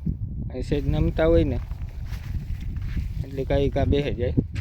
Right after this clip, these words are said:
એ રીતના આનું સેટિંગ કરવાનું. એ આ એક ચેષ્ટા લગભગ બધાયમાં આવતા જ હોય. બે બાજુ કરી લેવાનું.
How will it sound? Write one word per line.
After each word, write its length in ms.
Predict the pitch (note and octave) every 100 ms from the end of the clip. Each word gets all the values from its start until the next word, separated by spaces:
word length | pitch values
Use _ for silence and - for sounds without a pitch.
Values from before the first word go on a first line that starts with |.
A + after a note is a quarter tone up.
| - - - C#3 - -
એ 80 | C#3+
રીતના 340 | C3 - C#3
આનું 200 | C3+ C3
સેટિંગ 360 | B2 D#3 D3 A#2+
કરવાનું. 440 | C3 C3 A#2 A#2 F3 - - - - - - - -
એ 100 | B2+ C3 B2+ B2 -
આ 120 | C#3 C#3+
એક 80 | C#3 -
ચેષ્ટા 300 | D3 - D3
લગભગ 340 | C#3+ - C3+ B2+
બધાયમાં 420 | C#3 C3+ B2+ B2+
આવતા 280 | C#3+ - A2+
જ 80 | A#2+
હોય. 140 | C#3 - - - - - - - -
બે 100 | C#3 D3+
બાજુ 280 | C3+ C3 B2+
કરી 220 | B2+ B2
લેવાનું. 400 | A2+ A2+ A2 B2